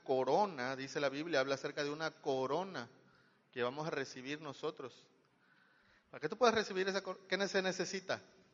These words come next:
Constancia. No la señora que se llama Constancia, no. Se necesita trabajo todos los días,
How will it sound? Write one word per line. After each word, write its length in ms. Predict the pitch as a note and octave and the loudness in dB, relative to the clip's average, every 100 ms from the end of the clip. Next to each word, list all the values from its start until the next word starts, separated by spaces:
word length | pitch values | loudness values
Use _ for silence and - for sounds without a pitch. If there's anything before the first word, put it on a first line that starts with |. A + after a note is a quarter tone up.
| _ _ _ _ _ _ _ _ _ A#3+ A#3 G3+ A#3 A3 - - - - - - - | _ _ _ _ _ _ _ _ _ _ _ _ -20 -20 -20 -20 -20 -20 -20 -20 0
Constancia. 880 | - F#3+ F#3+ - B3+ E4 - F#3+ B2+ - - - - - _ _ _ _ _ _ _ _ _ _ _ _ - | 6 6 4 0 0 0 0 0 0 -4 -20 -20 -20 -20 _ _ _ _ _ _ _ _ _ _ _ _ -6
No 120 | C#3 | 0
la 140 | F3+ | 0
señora 420 | F3 E3+ D#3+ F#3+ F3+ | 0 -4 -4 -4 -2
que 80 | |
se 60 | D3+ | -2
llama 220 | E3 F3+ | -2 -4
Constancia, 680 | F3 D#3+ - G3+ G#3+ - G#2+ | -4 -8 -6 -8 -8 -14 -14
no. 220 | A2+ E3 B2 _ _ _ _ _ _ _ _ - _ - | -10 -10 -12 _ _ _ _ _ _ _ _ -20 _ -18
Se 60 | - | -4
necesita 520 | - G3+ F3+ - - | 6 6 6 0 -6
trabajo 640 | C3 B2 C3 F3 F#3+ - C#3+ | -2 0 2 0 0 -8 -4
todos 260 | E3 F3 | 2 4
los 140 | D#3+ D3+ | 4 0
días, 320 | F3 D#3 | 0 0